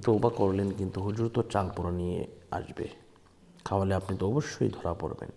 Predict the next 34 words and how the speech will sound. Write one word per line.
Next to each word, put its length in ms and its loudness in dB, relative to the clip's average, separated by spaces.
আপনার 260 -2
গলা 240 0
দিয়ে 160 0
রক্ত 280 -2
বের 180 0
হবে, 240 0
না 120 0
হয় 200 -2
আপনার 260 -4
জিহ্বা 260 -4
উল্টে 300 -2
যাবে, 320 0
এরকম 340 0
একটা 180 0
কিছু 280 0
ঘটনা 340 0
ঘটে 260 0
যাবে। 220 0
কিন্তু 220 2
এখন 180 2
আপনি 220 2
কী 100 -6
করবেন? 320 -4
তো 80 0
আপনি 280 -2
তওবা 260 4
করলেন, 420 0
ইনশাআল্লাহ 880 -4
সেই 200 -6
চাল 200 2
পোড়া 260 0
থেকে 240 -4
বাঁচার 360 0
জন্য 400 -2